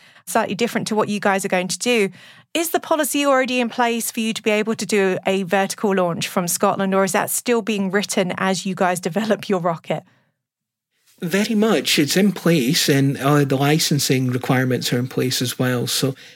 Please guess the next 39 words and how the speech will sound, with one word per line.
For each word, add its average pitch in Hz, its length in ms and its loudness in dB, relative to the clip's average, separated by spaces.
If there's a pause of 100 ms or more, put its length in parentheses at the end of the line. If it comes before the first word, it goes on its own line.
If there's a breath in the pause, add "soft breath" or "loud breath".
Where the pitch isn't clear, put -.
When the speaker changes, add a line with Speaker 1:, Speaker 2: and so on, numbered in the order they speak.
(400 loud breath)
Speaker 2:
w-, 147 220 2
both 156 300 0
spaceports - 960 0
and 135 280 2
ourselves 139 600 0
are 123 100 0
going 123 240 0
through 127 300 -2
those. 160 300 0 (540 soft breath)
I 131 80 -4
think 175 300 -2
the 160 80 2
only 143 200 2
thing 131 240 0
that - 120 -2
slowed 135 320 -2
that 123 220 -4
down, 135 240 0
to - 100 -10
be 123 100 -2
honest, 123 380 -2
was 120 360 -4
with - 200 -8
covid, 160 460 0
because 123 260 -2
a 131 60 -2
lot 131 180 0
of 123 60 -6
the 127 100 0
staff 123 400 -2
had 123 220 -4
to - 60 -4
be 127 140 -2
reallocated 123 640 0
to - 80 -16
help 123 260 -6
deal 123 160 -2
with 120 200 -8
that. 143 300 0